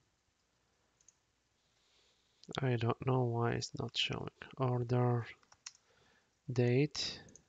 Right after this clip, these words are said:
Come here. Go to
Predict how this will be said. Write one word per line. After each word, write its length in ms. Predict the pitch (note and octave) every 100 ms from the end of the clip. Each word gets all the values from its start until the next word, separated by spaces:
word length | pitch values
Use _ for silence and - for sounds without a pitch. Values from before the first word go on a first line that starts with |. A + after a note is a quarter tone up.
| _ -
Come 240 | B2+ A#2
here. 500 | G#2+ B2 B2 C3+ C#3+ - - _ _ _ _ _ _ _ _ _ _ -
Go 300 | B2 B2 A#2+ - -
to 680 | B2 A#2+ A#2+ A#2 A#2 A#2